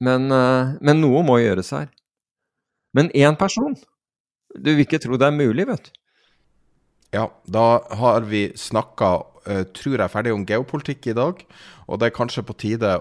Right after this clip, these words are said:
Speaker 2: å ta et lite taktomslag. Og da har vi et sponset intervju med grunnleggeren og sjefen i det norske solenergiselskapet Otovo, Andreas Thorsheim.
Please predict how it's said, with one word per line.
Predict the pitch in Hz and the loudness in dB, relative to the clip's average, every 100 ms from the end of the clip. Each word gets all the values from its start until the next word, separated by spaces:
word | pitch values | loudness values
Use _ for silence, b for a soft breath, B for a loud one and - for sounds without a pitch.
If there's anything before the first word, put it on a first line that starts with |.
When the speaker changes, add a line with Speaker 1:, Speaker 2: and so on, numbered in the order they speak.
| - | -2
Speaker 2:
å | 92 90 90 - | -2 0 -2 -8
ta | - 113 | -4 -2
et | 95 95 | -2 -4
lite | 101 101 87 - | -6 -4 -6 -6
taktomslag. | 139 - 165 165 - 82 85 - - _ | -8 -6 -6 -4 -2 -2 -4 -16 -20 _
Og | 104 113 117 - | -4 -2 -4 -6
da | 117 139 | -4 0
har | 156 127 | 0 0
vi | |
et | 113 123 - - | -4 -6 -14 -20
sponset | - - 117 85 - 98 85 92 | -18 -8 -6 -6 -6 -8 -6 -10
intervju | 92 101 123 117 - b b b _ - | -8 -6 -6 -6 -10 b b b _ -10
med | 92 104 104 92 | -6 -2 -4 -2
grunnleggeren | 101 113 131 90 87 85 | -2 -2 -2 -2 -4 -6
og | |
sjefen | - 98 104 - 80 - | -6 -6 -6 -10 -10 -10
i | 92 | -8
det | 90 | -6
norske | 90 - - 87 | -8 -8 -10 -8
solenergiselskapet | 98 98 110 110 113 107 117 113 92 82 85 90 | -6 -4 -4 -4 -6 -6 -8 -6 -6 -4 -8 -10
Otovo, | - 151 135 - - _ - | -8 -6 -6 -8 -16 _ -12
Andreas | 98 104 90 | -4 -4 -2
Thorsheim. | 120 110 80 92 | -6 -4 -6 -8